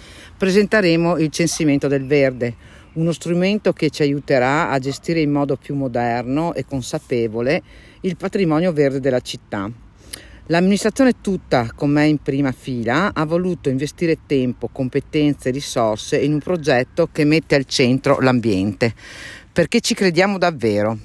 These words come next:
Il verde non è un di più, è qualità della vita, salute, sicurezza e bellezza per tutta la comunità.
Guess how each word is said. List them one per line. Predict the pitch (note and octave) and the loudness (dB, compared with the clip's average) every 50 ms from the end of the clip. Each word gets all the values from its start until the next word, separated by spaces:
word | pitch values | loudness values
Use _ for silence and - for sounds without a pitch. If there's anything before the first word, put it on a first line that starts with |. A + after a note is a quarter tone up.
| - - - - - | -18 -20 -20 -20 -10
Il | - E3+ E3 D#3 | -8 -6 -6 -4
verde | D#3 F#3 A#3 B3 B3 G3+ F#3 F#3+ F3 - | 2 4 4 4 4 4 4 4 4 4
non | - C#3+ D3 D3 D3 | 2 0 0 2 2
è | D#3+ E3 E3 | 2 2 2
un | D3+ C#3+ C#3 | 2 2 0
di | B2+ C3 - - | 0 -2 -6 -6
più, | - - D3+ D3 C#3 B2 G#2 - - - - _ _ _ _ _ _ _ _ _ _ - | -6 -4 -2 -2 -2 0 -2 -4 -4 -6 -8 _ _ _ _ _ _ _ _ _ _ -2
è | - F3 E3 C3 - _ _ - | 0 0 0 0 -2 _ _ -6
qualità | - D#3 D3+ D3 D#3+ - - G3 G#3+ | -2 0 0 0 -2 -4 -2 -2 0
della | G3+ G#3 G3 F#3 E3+ D3+ | 2 2 2 2 2 0
vita, | B2 A#2 C3 A#2+ A2 _ _ - A#2+ A#2 A2 G2+ - - _ _ _ _ _ _ _ _ _ - _ - - - - - - - - - - | -2 -4 -12 -12 -12 _ _ -6 -6 -6 -6 -8 -14 -20 _ _ _ _ _ _ _ _ _ -20 _ -20 -20 -20 -20 -20 -20 -20 -20 -20 -20
salute, | - - - - D#3+ D3+ C#3+ D3+ E3 F#3 G3+ - - B3+ C4 C4+ - - | -14 -8 -4 0 2 2 2 2 0 0 -2 -2 0 2 2 2 2 0
sicurezza | - - - - F3 - - D#3+ D#3 D3+ D3+ E3+ - - - - A3 G#3+ G#3 - | -4 -6 -4 -4 -4 -4 -2 0 2 4 4 4 2 0 -4 -2 0 0 0 0
e | - F3 E3 | -2 -4 -2
bellezza | D3+ E3 D#3 D3+ D3 C3+ C3 B2+ C3 _ - - G3+ | 0 0 0 2 2 0 0 0 -2 _ -2 -2 -2
per | G3+ - G3 F#3 - | -2 0 -4 -6 -4
tutta | - D#3+ C#3+ - D#3+ | -6 -14 -8 -4 -4
la | D3 D3 - | -4 -4 -4
comunità. | - C#3+ C3+ B2+ B2 A#2+ A2 _ - G2+ F#2+ F#2 | -6 -8 -6 -6 -6 -8 -8 _ -10 -10 -8 -8